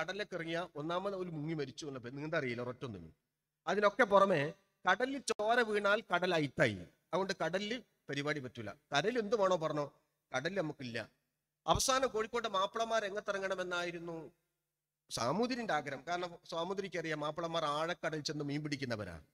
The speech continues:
തിമിംഗലത്തോട് ഏറ്റുമുട്ടാനുള്ള മല്ലന്മാരാണ് മാപ്പിളമാർ. എന്നിട്ട് മാപ്പിളമാരൊന്ന് നിന്റെ പട്ടാളത്തിലേക്ക് ഇറങ്ങിക്കിട്ടണം എന്ന് മോഹിച്ചു സാമൂതിരി കുറെ ആഗ്രഹിച്ചു.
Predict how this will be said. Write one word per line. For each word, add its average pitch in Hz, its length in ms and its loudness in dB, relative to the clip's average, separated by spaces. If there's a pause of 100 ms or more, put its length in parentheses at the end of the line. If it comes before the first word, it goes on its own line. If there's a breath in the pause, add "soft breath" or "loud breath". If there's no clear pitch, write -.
(300)
തിമിംഗലത്തോട് 202 640 2
ഏറ്റുമുട്ടാനുള്ള 165 680 0
മല്ലന്മാരാണ് 156 600 4
മാപ്പിളമാർ. 135 420 -2
എന്നിട്ട് - 640 -6
മാപ്പിളമാരൊന്ന് 233 800 6
നിന്റെ 214 180 0
പട്ടാളത്തിലേക്ക് 202 540 -2
ഇറങ്ങിക്കിട്ടണം 175 580 -4 (100)
എന്ന് 151 300 -6 (240)
മോഹിച്ചു 156 420 -2
സാമൂതിരി 165 380 -4
കുറെ 143 220 -6
ആഗ്രഹിച്ചു. 135 560 -8